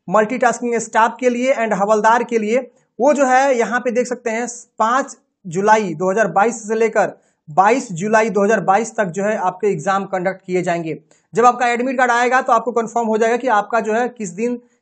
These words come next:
एग्जाम होने वाला है। तो ये जो है पाँच जुलाई से जो है इसका ऑनलाइन एग्जाम स्टार्ट हो जाएंगे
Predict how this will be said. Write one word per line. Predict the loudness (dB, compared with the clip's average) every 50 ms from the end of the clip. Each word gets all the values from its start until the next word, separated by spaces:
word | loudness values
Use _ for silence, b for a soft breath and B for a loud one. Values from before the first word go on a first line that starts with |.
| b b
एग्जाम | -8 -4 -2 0 2 2 2 0
होने | 0 0 2 4
वाला | 4 4 4 4
है। | 2 2
तो | 0 0 -2 -2 -2 -6 _ _ _ -8
ये | -6 -4 -2
जो | 0 0 0
है | 0 0 -2 -4 -4 -2
पाँच | -2 0 0 -2 -4 -6 -10 -12 -8
जुलाई | -6 -2 0 2 2 2 0
से | -2 -4 -4
जो | -2 0
है | 0 0 -2 -2 -6 b b b b b b -10
इसका | -10 -10 -6 -2 0 0 0 0 0
ऑनलाइन | -2 0 0 0 0 -2 -2 -2 -4
एग्जाम | -4 -4 -2 -2 -2 0 -2 -4
स्टार्ट | -6 -6 -4 -2 -2 0 -2 -4
हो | -8 -6 -4 -2
जाएंगे | 0 0 0 0 0 -2 -2 -2 -2